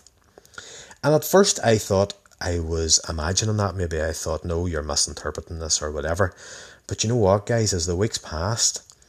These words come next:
and as my journey developed, it started to show its true colours. And I go through this with clients. I speak to clients about this and I warn them about this.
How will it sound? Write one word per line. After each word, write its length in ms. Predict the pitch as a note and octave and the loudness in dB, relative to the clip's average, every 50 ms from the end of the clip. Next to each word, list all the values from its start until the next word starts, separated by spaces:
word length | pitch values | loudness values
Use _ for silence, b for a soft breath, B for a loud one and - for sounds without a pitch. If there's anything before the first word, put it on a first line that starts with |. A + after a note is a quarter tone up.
| B B B - - | B B B -16 -8
and 180 | - F2+ F2 F2 | -6 -4 -4 -2
as 140 | E2+ - - | -4 -2 -2
my 160 | G2 F#2+ F#2+ | 0 0 0
journey 420 | E2+ - F2 E2+ F2+ G2 G2 F#2+ | 0 -2 -2 0 0 0 0 0
developed, 640 | F2 D#2+ - D2+ - E2+ F2+ A#2 A#2+ - - - - _ b b b b b b b b b b b _ _ - | -2 -2 -4 -2 0 2 2 2 2 0 -4 -14 -14 _ b b b b b b b b b b b _ _ -2
it 140 | A2 - | 0 4
started 340 | - - - F#2 F#2 F#2 F2+ | 4 4 4 2 2 0 -2
to 60 | - | -2
show 280 | E2 - - E2+ E2 F#2 | -4 -2 -2 -2 -2 0
its 120 | F#2 - | 0 -2
true 200 | - - - E2+ | -2 0 -2 -4
colours. 500 | - - D#2 E2 F#2 G2 G2 - - - b b b b b b b b b b b _ _ _ - | -4 -2 -2 -2 -2 0 0 -2 -2 -4 b b b b b b b b b b b _ _ _ -4
And 200 | - G2+ G2 F#2 - | -2 0 0 0 -2
I 160 | - B2 B2+ | -2 -2 -2
go 240 | A2+ - A2+ G2+ G2 | 0 2 2 2 2
through 340 | - - - E2+ F2+ G2 F#2 | 2 -2 -2 -2 -2 0 0
this 260 | F2 F2 E2+ - - | 0 0 0 0 0
with 200 | - E2 D#2 - | -2 -2 -4 -4
clients. 580 | - - D2+ D2 E2 G2 G#2+ - - - - - _ _ _ _ _ _ - - _ B B - | -6 -6 -6 -4 -4 -2 -2 0 -2 -2 -2 -6 _ _ _ _ _ _ -20 -20 _ B B -8
I 140 | - - B2 | -4 0 0
speak 320 | A#2+ - - G#2 G2 F#2+ - | 0 2 2 2 0 0 0
to 60 | G#2 | -4
clients 480 | - - - F2+ F2+ F#2+ G2 F#2 - - | -6 -4 -2 0 0 0 0 0 -2 -4
about 420 | F#2 F2 - - D#2 F#2 G#2 - | -6 -6 -4 -2 -2 -2 -2 -2
this 280 | A#2+ A2+ G#2+ - - - - | -2 2 2 4 2 2 0
and 120 | - F#2+ F#2 | -4 -4 -2
I 80 | F2+ | -2
warn 340 | F2+ E2+ E2 F2+ F#2 G#2 A2 | -2 -2 2 2 2 4 4
them 120 | A#2 B2 B2+ | 2 2 0
about 200 | B2 A#2 A2+ - | 0 -2 0 2
this. 300 | B2 A#2 G#2+ - - | 4 4 6 4 4